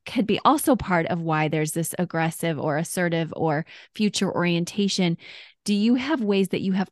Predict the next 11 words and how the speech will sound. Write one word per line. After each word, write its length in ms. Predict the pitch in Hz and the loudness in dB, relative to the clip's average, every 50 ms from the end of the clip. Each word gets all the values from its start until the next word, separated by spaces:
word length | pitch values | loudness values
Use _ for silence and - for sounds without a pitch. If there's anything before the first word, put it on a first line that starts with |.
| _ - | _ 0
otherwise 640 | - 214 233 240 214 180 165 160 156 156 160 165 | 2 4 6 6 4 4 4 2 2 2 0 -2
self-soothed 1000 | - - 185 160 151 - - - - - 220 226 202 180 170 165 160 - - - - | -4 -4 -2 -2 -4 -4 -6 -10 -6 0 4 6 6 6 6 4 2 0 -4 -10 -8
so 260 | - - - 196 185 | -8 -4 0 0 2
that 260 | 170 180 170 - - | 2 2 2 0 0
you 180 | - 190 190 185 | -2 -2 0 2
don't 300 | 160 185 180 185 - - | 2 2 0 0 -2 -4
just 280 | - 196 175 - - - | -2 -2 -2 -2 -4 -6
head 320 | - - 190 180 170 165 | -6 -2 0 0 2 2
into 400 | - - 170 160 170 - - 196 | 0 0 0 0 0 0 0 0
dysregulation 920 | 165 185 170 - - 165 156 - 165 156 147 160 139 156 - - 175 160 - | 0 0 -2 -2 -2 -4 -2 0 0 0 0 0 -2 -2 -2 -2 -2 -2 -2
further? 500 | - 165 156 147 - - 50 50 - - | -2 -2 -2 0 -2 -4 -6 -8 -8 -10